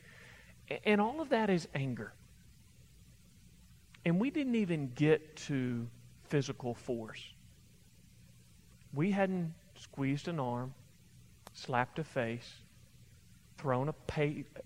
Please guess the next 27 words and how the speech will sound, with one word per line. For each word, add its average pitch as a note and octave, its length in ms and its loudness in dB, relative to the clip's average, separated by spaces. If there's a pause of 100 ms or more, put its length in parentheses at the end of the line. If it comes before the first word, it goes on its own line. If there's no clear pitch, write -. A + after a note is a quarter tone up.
(140)
plate C#3+ 300 2
against C#3+ 360 -4
the E3+ 60 -6
wall. A#2+ 420 -4 (1400)
Um, - 480 -12 (560)
yet D3+ 540 0 (1200)
those G3 460 2
are, E3+ 260 4
those G3 320 2
are A3 120 6
all F#3 360 4
the G3 100 0
kinds E3 460 0
of C#3+ 120 -2
expressions D3 720 0
of C#3+ 220 0
anger, B2+ 460 -2 (560)
uh, C#3 240 -6
that D3+ 180 4
no, D3+ 280 6
we D#3 180 0
didn't C#3+ 240 0
tape D3 320 -2
your D#3 80 0
living B2 320 0
room B2 260 0
before B2+ 500 -2